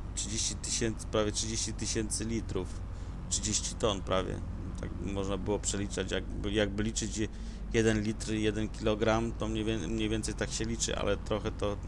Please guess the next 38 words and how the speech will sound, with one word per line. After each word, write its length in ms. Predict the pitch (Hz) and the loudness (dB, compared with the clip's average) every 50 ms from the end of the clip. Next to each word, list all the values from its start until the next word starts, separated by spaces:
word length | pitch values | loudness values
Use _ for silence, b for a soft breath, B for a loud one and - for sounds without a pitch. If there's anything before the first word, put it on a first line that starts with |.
| 98 98 95 - | -6 -6 -4 -2
trochę 240 | 110 107 107 107 | -2 0 0 0
inaczej, 360 | 104 107 110 110 - - 104 90 | 0 2 2 2 2 2 -2 -2
bo 100 | - 95 | -4 -4
to 120 | - 95 | -4 -4
w 60 | 92 | -2
zależności 520 | - 101 98 95 92 104 101 - - - 98 | -2 0 0 0 -2 -2 -2 -2 0 2 0
od 160 | 95 95 101 | 2 2 0
objętości 680 | 98 92 104 98 90 - 104 98 - - - 69 76 | 0 0 0 -2 0 0 -2 -2 -2 -4 -4 -2 -2
i 60 | 95 - | -2 -2
co 200 | - 104 98 - | -2 -2 -2 -2
się, 200 | - 107 101 90 B B B B B B B B B B B B B B B B B B B B B B B B B B - - | 0 -2 -2 -2 B B B B B B B B B B B B B B B B B B B B B B B B B B -2 2
co 160 | - 143 131 | 4 4 4
się 160 | - 143 123 | 6 4 4
tam 280 | 101 - 120 110 117 139 | 4 6 4 6 6 8
ma, 320 | 156 151 135 110 110 113 | 8 8 8 8 6 6
czy 160 | 110 - 120 - | 4 2 -2 2
to 100 | - 113 | 4 4
jest 180 | 107 101 98 | 4 4 4
właśnie 300 | 101 107 98 - - 104 | 2 2 2 2 0 2
ziarno, 520 | 95 - 113 110 117 117 120 117 113 107 104 | 6 8 10 10 10 8 6 4 4 2 4
czy 160 | - - - | 2 0 2
to 100 | - 107 | 4 4
jest 180 | 98 95 92 | 4 4 4
jakaś 280 | 101 92 - 101 92 - | 2 0 2 0 -2 -2
pasza, 400 | - - 107 113 117 - - 101 | 2 4 6 6 6 6 2 2
czy 120 | 95 - | 0 0
to 120 | - - 104 | 0 0 0
jest 120 | 98 95 | 2 2
jakaś 280 | 101 95 - 98 92 101 | 0 0 0 0 0 0
mąka, 440 | 104 101 104 107 110 101 - 101 95 | 0 0 0 0 0 0 0 0 0
czy 120 | - 101 | 0 -2
to 120 | - - | 0 0
jest 200 | 101 95 - - | 0 2 4 2
stałe, 380 | - - 113 104 104 107 104 95 | 2 4 4 4 6 6 4 2
czy 140 | - - - | 2 -2 0
to 120 | - 101 | 2 2
jest 220 | 95 92 87 - - | 4 4 2 0 -2
płynne, 480 | - 110 104 101 101 101 98 92 92 | 0 0 0 2 2 0 0 0 0